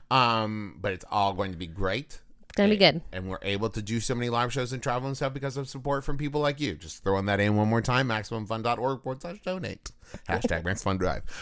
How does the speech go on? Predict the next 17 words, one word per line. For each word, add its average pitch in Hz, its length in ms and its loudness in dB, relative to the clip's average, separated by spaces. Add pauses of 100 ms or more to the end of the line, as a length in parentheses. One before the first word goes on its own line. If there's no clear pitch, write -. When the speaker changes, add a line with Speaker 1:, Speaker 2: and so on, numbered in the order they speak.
(140)
Speaker 1:
Um, 127 560 -2
let's 143 160 -6
see, 117 120 -6
who 135 140 -4
else 139 100 -4
do 135 80 -8
we 113 60 -4
thank? - 300 -12 (400)
Speaker 2:
We 254 140 4
always 240 240 6
thank 170 260 -2
Brent, 214 340 4
Brent 170 180 0
of 175 120 -4
Lost 156 280 -2
Black, 190 260 -2
for 165 360 -2